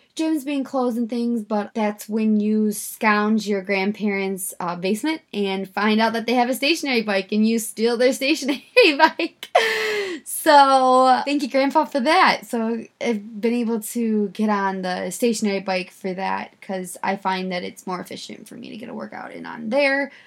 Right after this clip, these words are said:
rather than trying to deal with main roads and things down essentially where I live, which is not as big open wide spaces up here in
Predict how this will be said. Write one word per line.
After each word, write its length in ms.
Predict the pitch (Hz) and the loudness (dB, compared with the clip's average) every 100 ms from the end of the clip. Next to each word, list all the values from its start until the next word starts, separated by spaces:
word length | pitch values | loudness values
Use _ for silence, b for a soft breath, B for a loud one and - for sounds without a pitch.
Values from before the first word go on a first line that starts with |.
| B B B | B B B
rather 360 | 208 202 196 185 | -4 -2 -4 -6
than 260 | 196 190 | -6 -8
trying 300 | 185 185 185 | -8 -8 -8
to 280 | 185 - 196 b b b b b _ | -10 -12 -14 b b b b b _
deal 160 | 294 277 | 2 6
with 360 | 269 - 226 | 4 2 -2
main 420 | 247 233 233 220 | 2 2 4 2
roads 340 | 214 208 202 190 | 2 2 2 -2
and 200 | 190 190 | -6 -6
things 540 | 190 180 180 170 - - | -8 -6 -8 -12 -18 0
down 420 | 214 185 175 160 _ _ | 4 4 0 -8 _ _
essentially 440 | 208 190 180 - - | -10 -8 -10 -10 -10
where 200 | - - | -10 -12
I 120 | - | -12
live, 400 | 101 98 98 - _ _ | -12 -14 -16 -20 _ _
which 240 | 202 - | -14 -12
is 140 | 185 185 | -12 -10
not 320 | 180 180 - _ | -10 -10 -14 _
as 220 | 185 170 | -12 -10
big 200 | 190 180 | -10 -10
open 520 | 170 175 180 175 175 - | -8 -10 -10 -10 -12 -10
wide 320 | - 180 170 | -10 -10 -12
spaces 640 | - - 170 - 185 - - | -14 -14 -14 -16 -18 -18 -18
up 180 | - - | -18 -14
here 200 | 196 190 | -16 -14
in 300 | 190 180 | -14 -16